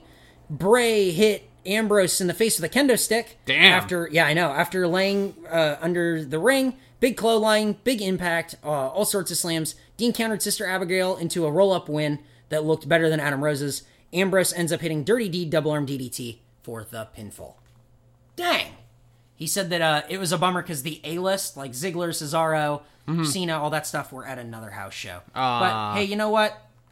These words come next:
Speaker 2: Them's the breaks.
Speaker 1: Them is the breaks. Brian,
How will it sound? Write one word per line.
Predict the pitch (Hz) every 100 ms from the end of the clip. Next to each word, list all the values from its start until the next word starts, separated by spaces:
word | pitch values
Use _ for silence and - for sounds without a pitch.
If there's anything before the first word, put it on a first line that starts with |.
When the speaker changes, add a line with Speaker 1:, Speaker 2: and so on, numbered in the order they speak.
| _ _ _
Speaker 2:
Them's | - 120 107
the | 104
breaks. | 113 101 - -
Speaker 1:
Them | 220 311 359 339
is | 254 311 311 240
the | 294
breaks. | 233 196 151 117 -
Brian, | - 247 269 285